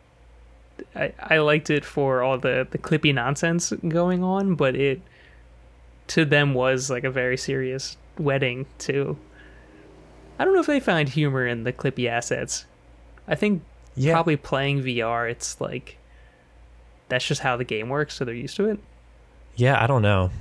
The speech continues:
Speaker 2: Uh, I mean, if anyone's, like, if anyone happens to be listening to this and is part of the community and
Speaker 1: Is it
Speaker 2: like
Speaker 1: charming, like Bethesda bugs? <laughs>
Speaker 2: Yeah, yeah. Do you lean into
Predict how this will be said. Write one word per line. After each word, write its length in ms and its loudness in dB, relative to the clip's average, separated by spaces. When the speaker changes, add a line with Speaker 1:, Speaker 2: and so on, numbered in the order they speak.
Speaker 2:
Uh, 140 4
I 100 2
mean, 140 2
if 160 2
anyone's, 400 2
like, 340 2
if 140 -12
anyone 240 2
happens 440 2
to 80 -2
be 100 4
listening 480 2
to 120 0
this 300 2
and 120 -2
is 80 0
part 200 2
of 60 4
the 60 0
community 680 2
and 320 0
Speaker 1:
Is 120 2
it 80 2
Speaker 2:
like 140 4
Speaker 1:
charming, 400 0
like 340 0
Bethesda 500 0
bugs? 560 0
<laughs> 60 -20
Speaker 2:
Yeah, 680 4
yeah. 400 2
Do 100 0
you 120 8
lean 220 4
into 600 2